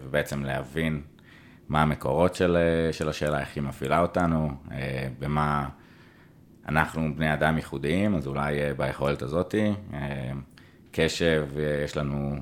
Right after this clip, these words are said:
וגם לבעלי חיים, אה, אה, צורך בשינה, דברים כאלה שהם באמת, אה, אה, מחזירים אותנו אל הטבע,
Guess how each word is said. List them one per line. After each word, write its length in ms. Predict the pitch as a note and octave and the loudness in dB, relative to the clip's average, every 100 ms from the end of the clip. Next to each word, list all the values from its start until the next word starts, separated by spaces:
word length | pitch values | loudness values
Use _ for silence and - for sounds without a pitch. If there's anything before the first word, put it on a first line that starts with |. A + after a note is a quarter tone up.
| C#2+ | -8
וגם 340 | C2+ C#2+ C#2+ C#2+ | -8 -4 -2 0
לבעלי 640 | C#2+ C#2 C2+ C2+ C#2 C2+ | 0 -2 -2 -2 -2 -4
חיים, 600 | - C#2 E2 F#2 F#2 D#2+ | -2 0 2 2 2 0
אה, 280 | C#2+ C2+ C2+ - - - - - - | -2 -4 -6 -12 -20 -20 -20 -20 -10
אה, 200 | - C2+ B1+ | -4 -4 -2
צורך 300 | D2 C#2+ - | 0 -2 -2
בשינה, 800 | C2 - C#2+ C#2+ F2 G2+ F#2+ F2 C#2+ - | -6 -2 0 2 2 4 2 2 -2 -8
דברים 320 | C#2 D2 D#2 | -4 -2 -2
כאלה 240 | E2 F2 | 0 -2
שהם 200 | E2 D2+ | -2 -2
באמת, 400 | C#2+ D2 D#2+ - | -2 0 -2 0
אה, 380 | D#2+ D#2 D2 C#2+ C#2+ - - - - - - - - | 0 0 0 -4 -10 -18 -20 -20 -20 -20 -20 -14 -6
אה, 340 | C#2 C#2 C#2 | -4 -2 -2
מחזירים 460 | C#2 C#2+ D#2 D#2+ F#2+ | -4 -4 -2 0 2
אותנו 320 | G2 D#2 D2+ | 2 2 2
אל 60 | C#2+ | -2
הטבע, 420 | C#2 D2+ C2+ C#2 | -2 0 0 -2